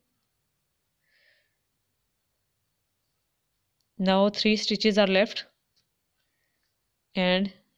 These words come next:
we would skip two, and into the third one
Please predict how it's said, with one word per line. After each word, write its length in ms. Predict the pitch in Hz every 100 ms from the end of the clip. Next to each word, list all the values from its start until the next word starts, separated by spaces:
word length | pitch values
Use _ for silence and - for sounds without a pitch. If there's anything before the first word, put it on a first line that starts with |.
| _
we 180 | 190 196
would 300 | 190 202 202 -
skip 340 | - - 214
two, 300 | - 233 269 -
and 200 | 196 196
into 240 | 190 220
the 80 | 220
third 320 | 220 208 208
one 300 | 196 208 285